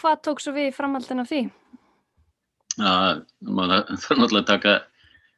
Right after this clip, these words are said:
Speaker 2: taka prófin og prófin eru hérna úti í Kanada náttúrulega en,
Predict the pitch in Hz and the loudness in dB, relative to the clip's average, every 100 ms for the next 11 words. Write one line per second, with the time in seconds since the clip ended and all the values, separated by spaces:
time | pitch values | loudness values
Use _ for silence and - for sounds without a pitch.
0 | - 110 117 101 110 120 135 135 117 - | 2 4 4 4 8 10 10 8 6 6
1 | 113 107 107 110 113 113 117 117 113 113 | -2 -2 2 6 8 8 6 6 4 0
2 | 113 - 110 120 123 123 123 123 123 131 | -2 0 2 2 -2 -4 -2 -4 -2 -2
3 | 104 | -4